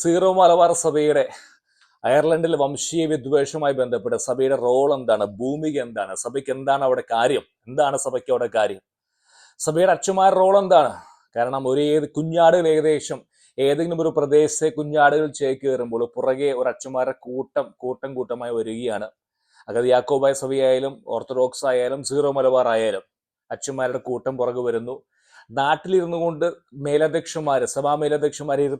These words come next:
തള്ളി മറിക്കുകയാണ്. ഞങ്ങൾ അവിടെ പുതിയ രൂപത ഉണ്ടാക്കി സഹായം എത്രാൻ അല്ലെങ്കിൽ നിയുക്ത മെത്രാൻ അവിടെ അവരോധിച്ചു. എന്തിനാണ് ഇവര് പുതിയ പ്രദേശങ്ങൾ കണ്ടെത്തുന്നത്?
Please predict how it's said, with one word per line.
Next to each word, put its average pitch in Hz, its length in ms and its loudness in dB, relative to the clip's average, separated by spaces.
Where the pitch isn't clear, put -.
തള്ളി 143 380 0
മറിക്കുകയാണ്. 127 640 -2
ഞങ്ങൾ 120 280 -4
അവിടെ 127 240 2
പുതിയ 127 160 -4
രൂപത 127 380 -2
ഉണ്ടാക്കി 123 360 -4
സഹായം 120 420 -2
എത്രാൻ 123 320 -4
അല്ലെങ്കിൽ 120 400 -8
നിയുക്ത 123 420 -10
മെത്രാൻ 127 400 -6
അവിടെ 120 140 -2
അവരോധിച്ചു. 117 440 -4
എന്തിനാണ് 165 540 -2
ഇവര് 143 160 -4
പുതിയ 135 380 0
പ്രദേശങ്ങൾ 156 680 0
കണ്ടെത്തുന്നത്? 104 480 -4